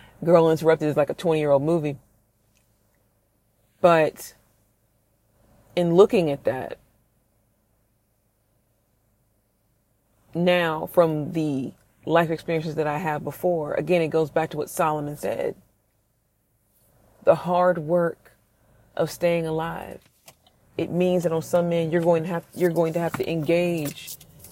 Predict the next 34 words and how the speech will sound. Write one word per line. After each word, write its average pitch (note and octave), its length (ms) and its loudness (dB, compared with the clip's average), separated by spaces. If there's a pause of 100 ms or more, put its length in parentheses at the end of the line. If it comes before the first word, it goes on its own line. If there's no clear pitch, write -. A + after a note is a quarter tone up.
(260)
in E3+ 180 2
your E3+ 200 0
own D#3+ 240 0
life. E3 340 -2
You're E3 80 0
going E3+ 160 4
to E3+ 60 0
have E3 120 -4
to - 80 -16
be D#3+ 100 -6
present E3+ 480 0
and D#3+ 160 -2
fight - 360 0
for F3 320 0
it. E3+ 280 2
You're F3+ 200 6
going F3 300 4
to, - 140 -2
you're F3+ 200 6
going E3+ 320 4
to E3 100 2
have E3+ 300 0
to E3 140 0
encounter D#3 720 -2 (3000)
many F#3 400 6
things. F#3 720 0
And E3+ 140 2
even E3+ 240 2
as D#3 140 -2
Maya E3 260 0
Angelou E3+ 420 0
said, D3+ 340 -2
you E3+ 100 2
may E3+ 340 2